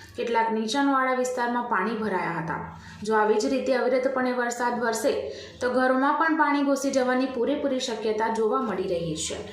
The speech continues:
જેથી કરીને આ પાણીનો યોગ્ય નિકાલ કરવામાં આવે તેવી સ્થાનિક લોકોની માંગ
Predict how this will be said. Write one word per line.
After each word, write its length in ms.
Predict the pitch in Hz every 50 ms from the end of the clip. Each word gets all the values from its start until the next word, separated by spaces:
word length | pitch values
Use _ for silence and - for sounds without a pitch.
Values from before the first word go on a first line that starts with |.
| - - - - - - - - -
જેથી 320 | 240 269 277 330 339 330 330 311
કરીને 280 | 311 311 302 302 302
આ 140 | 302 294 294
પાણીનો 400 | 277 262 247 262 269 269 262 233
યોગ્ય 260 | 220 214 214 240 247 240
નિકાલ 320 | 226 214 214 220 226 247 247
કરવામાં 460 | 262 254 254 247 240 240 240 254 277
આવે 180 | 285 262 262 262 262
તેવી 240 | 262 247 247 247 -
સ્થાનિક 420 | - - 226 220 233 277 277 285
લોકોની 400 | 285 285 277 285 277 269 269 254 226 202
માંગ 180 | 214 240 262